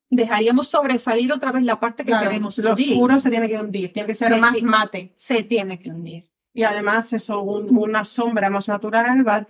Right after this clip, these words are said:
Speaker 2: tener un subtono más grisáceo, más verde, nunca naranja ni rojo.
Speaker 1: Algo que pase
Speaker 2: Vale.
Speaker 1: des-, más desapercibido,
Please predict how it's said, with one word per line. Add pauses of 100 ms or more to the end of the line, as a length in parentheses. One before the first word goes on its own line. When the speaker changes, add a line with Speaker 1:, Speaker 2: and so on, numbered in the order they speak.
(140)
Speaker 2:
tener
un
subtono
más
grisáceo,
más
verde,
nunca
naranja
ni
rojo.
Speaker 1:
Algo
que
pase
Speaker 2:
Vale.
Speaker 1:
des-,
más
desapercibido,